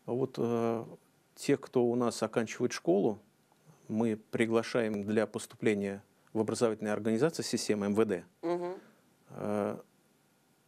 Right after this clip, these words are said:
Speaker 1: естественно, необходимо, э, к этому подойти заранее, потому что подача документов у нас это июнь теку-, ну, текущего
Speaker 2: Мгм.
Speaker 1: года. Э, вся работа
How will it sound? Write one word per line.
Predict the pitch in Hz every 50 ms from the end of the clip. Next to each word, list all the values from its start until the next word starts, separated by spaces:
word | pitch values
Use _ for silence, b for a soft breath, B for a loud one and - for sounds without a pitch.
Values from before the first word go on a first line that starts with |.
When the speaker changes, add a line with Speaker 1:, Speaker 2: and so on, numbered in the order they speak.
| _ _ _ _ _ _ - _ - 110 113 -
Speaker 1:
естественно, | - 117 135 123 131 - - - 156 139 - - 135 120 117 113 110 104 104 -
необходимо, | - 113 120 120 - - 131 120 120 117 107 104 104 107 131 143 233 - - _
э, | - - 120 113 107
к | - -
этому | 127 120 - 110 107 104
подойти | - 110 107 110 113 110 - 113
заранее, | 104 113 120 151 175 190 151 123 104 98 - b b b b b b b b b b _ _
потому | - 110 - 113 107 110 117 113
что | 110 - - - 107 104 104 107 107 113 - - _ _ _ - -
подача | - 113 110 110 107 - - 107
документов | 107 104 - 120 113 107 104 101 - 98 - -
у | 110
нас | 104 104 101 - - -
это | - - 110 - 113 113
июнь | 113 113 113 110 101 98 101 - _ _ _ _ _ - _ _ - - -
теку-, | - - - - -
ну, | 104 120 123 110
текущего | - - - - - 110 - - - 113 123
Speaker 2:
Мгм. | 165
Speaker 1:
года. | 175 202 226 214 165 104 - B B B B B B B B B B _ _ -
Э, | - - 110 110 110
вся | - - - 151 139
работа | 135 127 127 139 135 - - 117 107 104